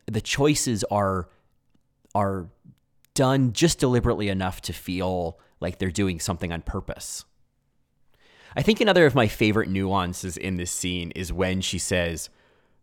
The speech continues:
"Well, now I have your arm." And she,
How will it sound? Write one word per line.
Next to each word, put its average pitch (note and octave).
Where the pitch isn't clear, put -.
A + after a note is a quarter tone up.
"Well, F#2
now F#2
I F2
have F#2
your E2+
arm." D#2+
And G#2
she, A#2+